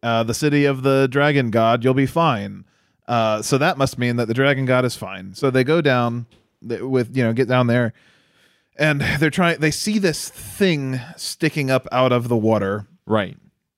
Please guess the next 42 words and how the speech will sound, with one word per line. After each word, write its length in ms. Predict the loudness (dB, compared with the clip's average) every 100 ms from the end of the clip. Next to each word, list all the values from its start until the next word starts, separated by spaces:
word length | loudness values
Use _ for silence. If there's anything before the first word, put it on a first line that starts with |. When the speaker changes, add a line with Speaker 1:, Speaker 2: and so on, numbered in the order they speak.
| _ _ -20 -8
Speaker 1:
Water. 400 | 2 2 2 -4 -14 _ _ _ _ _ _ _
<laughs> 0 |
In 40 | -2 -2 -2 0
the 480 | 0 2 2 2 2 -6 -6
middle 300 | 0 2 2 2
of 80 | 2
this 20 |
underground 480 | 2 0 2 0 2
lake, 400 | 0 0 -4 -14 _ _ _ _
and 300 | -4 -2 -2
they're 100 | -2
like, 160 | 0 0
"How 120 | 0
are 120 | 2
we 100 | 2
gonna 180 | 2 0
get 260 | 0 0 0
to 220 | 0 2
it?" 200 | 2 0 -2
And, 220 | 0 0
like, 300 | 0 -2 -8 _ _ 0
instantly, 960 | 0 0 -2 -4 -2 0 0 -2 -8 _ _ _ _ _
uh, 480 | 0 2 2 -2 -6 -6
Pritz 260 | 0 0 0
starts 320 | 0 -2 -2
stripping 400 | 0 0 2 0
down. 280 | -2 -2 0
He's, 200 | 2 2
like, 240 | 0 -2
so 420 | -6 -2 2 4
excited 400 | 2 2 2 4
to 60 | 4
Speaker 2:
"I'm 120 | 4
Speaker 1:
get 80 | 4
Speaker 2:
gonna 120 | 4
Speaker 1:
his 100 | 4
clothes 160 | 2 0
Speaker 2:
s-, 60 | 2
take 180 | 2
Speaker 1:
off. 60 | 2
Speaker 2:
a 40 |
swim." 640 | 0 2 4 4 2 0